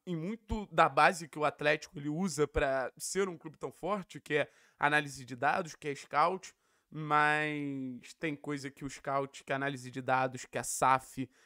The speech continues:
que o John Textor não pode comprar, que é casca,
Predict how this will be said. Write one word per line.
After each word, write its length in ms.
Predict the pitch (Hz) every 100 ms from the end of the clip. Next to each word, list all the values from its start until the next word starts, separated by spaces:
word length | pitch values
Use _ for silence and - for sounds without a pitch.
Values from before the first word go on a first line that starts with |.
| _
que 100 | -
o 60 | 139
John 160 | 139
Textor 600 | 131 - 139 - - 135
não 120 | 139 131
pode 240 | 139 131
comprar, 400 | - 127 123 110 - _ _ -
que 80 |
é 40 | 131
casca, 600 | - 139 135 - -